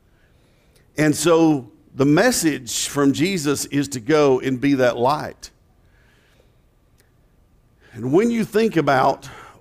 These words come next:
what we have done over the years, I can take a light and put it inside of you, and take a light and put it inside of you.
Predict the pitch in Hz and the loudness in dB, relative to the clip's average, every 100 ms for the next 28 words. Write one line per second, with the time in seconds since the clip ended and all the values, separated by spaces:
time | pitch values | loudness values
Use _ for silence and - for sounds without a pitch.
0 | _ - 127 160 147 143 220 180 160 131 | _ -12 0 0 0 0 0 2 0 0
1 | 151 151 147 143 135 135 156 170 131 131 | 0 2 2 0 -2 -4 -2 0 0 -2
2 | 123 - - _ _ _ _ _ _ _ | -8 -12 -18 _ _ _ _ _ _ _
3 | _ - - 160 160 165 143 147 151 147 | _ -10 -4 -2 0 2 2 4 4 2
4 | 139 139 135 151 139 135 123 151 147 147 | 0 -2 -2 0 0 -2 -2 0 0 0
5 | 127 123 120 135 123 127 139 147 143 139 | -2 -6 -2 0 0 2 2 2 0 -4
6 | 117 143 139 135 127 135 127 117 139 131 | -2 0 0 -2 0 0 0 -4 -6 -8
7 | 104 | -10